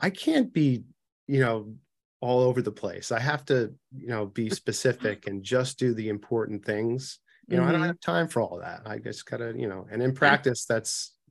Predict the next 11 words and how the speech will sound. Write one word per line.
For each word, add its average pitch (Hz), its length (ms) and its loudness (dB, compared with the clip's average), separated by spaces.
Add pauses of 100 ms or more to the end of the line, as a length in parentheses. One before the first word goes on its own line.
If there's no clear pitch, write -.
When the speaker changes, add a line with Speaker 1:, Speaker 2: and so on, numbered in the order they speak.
(140)
Speaker 1:
that, 107 240 -8
that's 104 280 -10
a 101 160 -2 (280)
very, 107 580 -2
uh, 92 300 -10 (240)
good 120 160 4
Speaker 2:
Mm. 110 40 4
Speaker 1:
advice. 107 580 -2 (440)
Speaker 2:
Yeah. 147 300 0 (420)
The 139 580 8
shiny 151 520 2